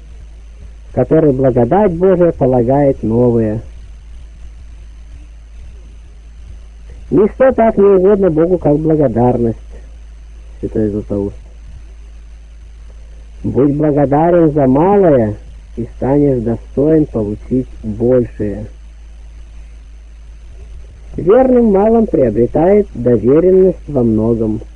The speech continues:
Верный в благодарении за малый дар Божий обретает дерзновение просить великого. В самом деле, по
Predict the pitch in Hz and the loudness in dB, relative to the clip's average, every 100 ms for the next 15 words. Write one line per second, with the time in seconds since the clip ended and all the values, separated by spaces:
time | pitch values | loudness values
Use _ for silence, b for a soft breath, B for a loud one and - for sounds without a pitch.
0 | - - b b b - 107 113 160 180 | -20 -20 b b b -4 -2 2 2 4
1 | 185 175 175 175 175 180 180 226 220 139 | 2 2 2 2 2 2 4 6 6 4
2 | 120 135 143 165 175 170 175 175 165 175 | 4 2 4 4 4 4 2 2 4 4
3 | 175 160 117 107 110 131 135 139 147 143 | 4 0 -2 -2 0 2 2 2 0 0
4 | 139 135 165 170 165 165 160 185 180 185 | 2 2 4 4 2 0 0 0 0 2
5 | 214 226 - 98 110 107 - - - - | 2 0 -2 -6 -8 -14 -18 -20 -20 -20
6 | - - - - - - - - - - | -20 -20 -20 -20 -20 -20 -20 -20 -20 -20
7 | - - - 151 165 147 123 120 104 98 | -20 -18 -2 2 4 4 4 2 2 -2
8 | 117 | -4